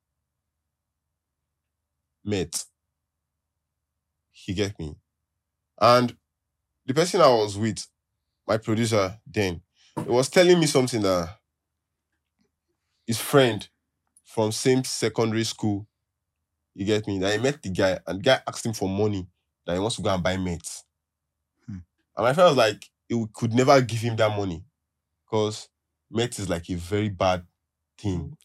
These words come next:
Speaker 2: Yeah.
Speaker 1: So, the moment he came back home and we used to have a conversation, like, meth was popping up in the conversation a couple times. I'd be like, "Wow, I'll never do this thing."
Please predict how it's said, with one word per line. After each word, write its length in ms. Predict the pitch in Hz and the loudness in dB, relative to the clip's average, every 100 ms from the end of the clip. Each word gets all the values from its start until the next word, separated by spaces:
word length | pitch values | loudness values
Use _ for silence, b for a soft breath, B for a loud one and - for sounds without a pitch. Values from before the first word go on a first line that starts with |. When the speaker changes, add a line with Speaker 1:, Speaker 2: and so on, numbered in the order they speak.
| - | -6
Speaker 2:
Yeah. 320 | 98 87 80 - _ _ _ _ _ _ _ | -2 -2 -4 -14 _ _ _ _ _ _ _
Speaker 1:
So, 480 | - - 233 196 - _ _ _ _ _ _ _ _ _ _ _ _ _ _ _ _ _ _ _ _ _ _ _ _ _ - | -10 0 2 2 0 _ _ _ _ _ _ _ _ _ _ _ _ _ _ _ _ _ _ _ _ _ _ _ _ _ 0
the 80 | |
moment 300 | 135 175 185 | 2 4 2
he 320 | 170 - 127 127 | 2 -2 -2 0
came 240 | - 175 | 2 6
back 180 | 151 151 | 4 4
home 120 | 139 | 2
and 340 | 123 117 110 - | 2 2 -2 -6
we 140 | 113 123 | -4 -4
used 140 | - | 0
to 60 | 123 | 2
have 140 | 123 | 2
a 40 | |
conversation, 600 | 113 117 110 110 117 113 | 0 -2 -2 -2 -2 -2
like, 320 | 107 101 - - _ | 0 -2 -6 -20 _
meth 280 | - 123 139 | -4 -2 -2
was 100 | 107 | -4
popping 320 | - 117 - 113 | -4 -6 -2 -2
up 100 | 101 | -2
in 40 | |
the 80 | 95 | -6
conversation 800 | 95 101 98 95 107 - 98 - - | -4 -4 -4 -6 -8 -6 -6 -6 -10
a 60 | 95 | -10
couple 280 | - 110 | -8 -8
times. 480 | - 98 95 95 95 _ _ _ _ _ _ - | -8 -6 -4 -4 -8 _ _ _ _ _ _ -6
I'd 80 | |
be 60 | 98 | -4
like, 220 | 104 95 | -4 -2
"Wow, 240 | 95 98 87 | 0 0 0
I'll 180 | 80 92 | -4 -4
never 220 | 104 104 | -2 -2
do 100 | 98 | -2
this 180 | 92 92 | -6 -8
thing." 400 | - 90 82 | -6 -6 -6